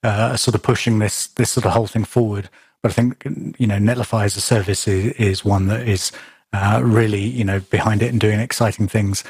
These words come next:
And as I said, I, uh, didn't want, uh, to, this to be a big ad for Netlify, but I think you and I both really love the service, so it is <laughs> exciting to talk about, isn't it?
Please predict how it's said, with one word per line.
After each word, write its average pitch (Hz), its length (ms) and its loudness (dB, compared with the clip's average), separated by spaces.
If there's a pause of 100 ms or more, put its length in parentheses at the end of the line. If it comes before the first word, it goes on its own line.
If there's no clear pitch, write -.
(220)
And 107 140 4
as 110 60 4
I - 20 2
said, 107 420 0
I, 170 40 -8
uh, 127 200 -2
didn't 120 280 0
want, 123 400 -4
uh, 117 320 2
to, - 100 -2
this 107 360 0
to - 140 -10
be 107 120 4
a 95 60 0
big 110 260 0
ad 131 240 2
for - 140 -2
Netlify, 131 560 -2 (260)
but 131 100 0
I 117 60 -2
think 113 260 0 (100)
you 131 220 2
and 110 80 2
I 107 80 2
both 110 320 -2
really 110 220 0
love 107 180 -2
the 113 100 -4
service, 104 380 -2
so 113 160 2
it 117 100 -2
is 120 140 0
<laughs> 123 80 0
exciting 123 480 2
to - 120 -8
talk - 280 -2
about, 107 320 -12
isn't 117 160 -4
it? 107 120 -6